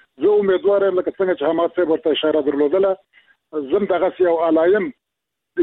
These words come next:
جرګې وینم چې دوی داسې فکر لري چې دا جرګه جوړه شي. نو خدای دې وکړي چې په واقعي معنا باندې دغسې یو ملي لویه جرګه جوړه شي چې د، د نړیوالو بانې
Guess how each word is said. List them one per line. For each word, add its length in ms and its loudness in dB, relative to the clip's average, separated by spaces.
جرګې 320 2
وینم 340 0
چې 160 -4
دوی 160 2
داسې 300 -2
فکر 240 -6
لري 200 2
چې 140 0
دا 160 0
جرګه 220 0
جوړه 220 2
شي. 100 -16
نو 100 0
خدای 300 0
دې 60 -2
وکړي 340 0
چې 120 -16
په 60 -2
واقعي 380 0
معنا 260 2
باندې 280 -2
دغسې 260 -2
یو 140 2
ملي 260 0
لویه 280 2
جرګه 220 0
جوړه 300 2
شي 120 -6
چې 120 -6
د، 20 0
د 20 0
نړیوالو 440 2
بانې 260 2